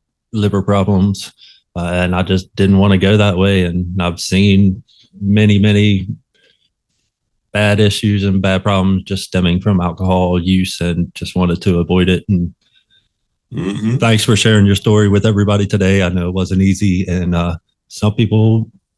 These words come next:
Speaker 1: need to hear that out there. And, uh, that's what I'm trying to get out and normalize the herb.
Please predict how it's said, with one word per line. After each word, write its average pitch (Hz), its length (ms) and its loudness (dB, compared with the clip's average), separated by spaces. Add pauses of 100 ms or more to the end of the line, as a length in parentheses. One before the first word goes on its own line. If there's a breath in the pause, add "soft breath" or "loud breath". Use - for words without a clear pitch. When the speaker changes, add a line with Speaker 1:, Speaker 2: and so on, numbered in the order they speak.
(200)
Speaker 1:
need 107 240 2
to 113 60 2
hear 123 200 4
that 101 200 2
out 92 160 0
there. 87 300 -2 (300)
And, 92 280 0
uh, 95 240 0 (960 loud breath)
that's 95 320 -2
what 110 160 2
I'm 104 140 4
trying 110 240 2
to 104 60 2
get 101 140 2
out 104 220 2
and 98 100 4
normalize 101 440 2
the 95 100 -4
herb. 104 400 0